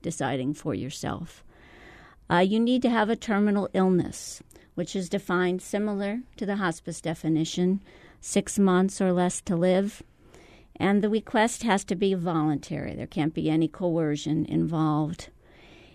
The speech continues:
And if the physician or the consulting physician believes that the patient's judgment is impaired by a psychiatric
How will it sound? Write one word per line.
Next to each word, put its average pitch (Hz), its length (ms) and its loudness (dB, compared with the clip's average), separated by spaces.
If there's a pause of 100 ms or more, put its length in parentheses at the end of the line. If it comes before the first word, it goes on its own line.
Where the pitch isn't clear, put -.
(140)
And 202 560 2
if - 500 2 (100)
the 196 180 4
physician 254 680 4
or 208 340 4
the 190 140 0
consulting 208 600 0
physician 175 800 0 (140)
believes 202 640 2
that 180 180 -2
the 170 60 -2
patient's 196 640 -4
judgment 196 560 0
is 180 160 0
impaired 180 680 0
by 175 120 0
a 165 120 2
psychiatric 185 840 -2